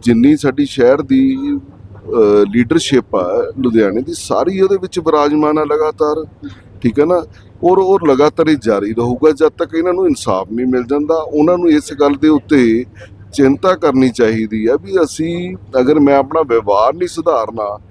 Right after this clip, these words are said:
ਮੈਂ ਇਹ, ਨਾ ਤਾਂ ਮੈਂ ਡਿਵੈਲਪਮੈਂਟ ਕਰਾ ਪਾ ਰਹੀ ਹਾਂ,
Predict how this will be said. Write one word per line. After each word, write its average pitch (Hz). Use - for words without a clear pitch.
ਮੈਂ 196
ਇਹ, 180
ਨਾ 139
ਤਾਂ 190
ਮੈਂ 185
ਡਿਵੈਲਪਮੈਂਟ 113
ਕਰਾ 113
ਪਾ 120
ਰਹੀ 139
ਹਾਂ, 135